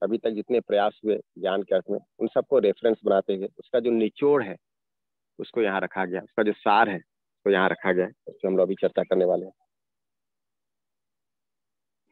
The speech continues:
जी, इनमें से काफी सारी पुस्तकें तो available हैं, है ना? जैसे अगर आप इसमें देखें, बहुत सारी मध्य दर्शन की पुस्तकें हैं,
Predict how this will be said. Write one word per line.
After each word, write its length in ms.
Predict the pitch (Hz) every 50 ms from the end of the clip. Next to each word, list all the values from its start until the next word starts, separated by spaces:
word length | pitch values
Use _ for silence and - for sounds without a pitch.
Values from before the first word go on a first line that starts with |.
| _ _ -
जी, 340 | 131 135 - 170 165 147 127
इनमें 400 | 104 - 107 131 139 143 151 156
से 380 | 147 - - 156 151 151 156 160
काफी 340 | - - 120 117 - - 143
सारी 220 | - 147 139 143
पुस्तकें 480 | 139 - 131 - - 139 131 143 143 131
तो 140 | - 143 135
available 420 | 117 113 110 117 120 120 131 120
हैं, 120 | 123 135 180
है 920 | 208 _ _ _ _ _ _ _ _ _ _ _ _ _ _ _ - 110
ना? 100 | 135 160 _ _ _ _ _ _ _ _ _ _ _ _ _ _ _ _ _ _ _ _ _ _ _ _ _ _ _ _ _ - - - _ _ _ _ _ -
जैसे 240 | - 110 - - 127
अगर 140 | 120 127 123
आप 80 | 120
इसमें 180 | 123 120 131 123
देखें, 260 | 127 120 - 135 117
बहुत 220 | 113 117 113 123 -
सारी 220 | - 123 127 127 117
मध्य 300 | 110 110 107 110 123 123
दर्शन 300 | 120 - 117 - - 123
की 100 | 117 123
पुस्तकें 420 | - - 110 - - 117 - 123
हैं, 140 | 117 120 139